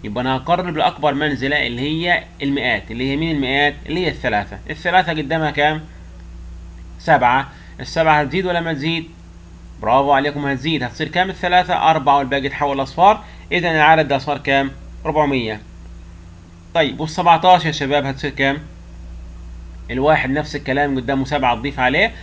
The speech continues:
هيصير عشرين. إذا أنا بضرب أربعمية ضرب كام؟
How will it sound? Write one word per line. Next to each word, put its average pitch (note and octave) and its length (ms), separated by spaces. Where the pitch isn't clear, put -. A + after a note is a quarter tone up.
هيصير D3 380
عشرين. E3 440
إذا - 340
أنا D3+ 100
بضرب D#3 360
أربعمية C3 520
ضرب B2+ 300
كام؟ B2 400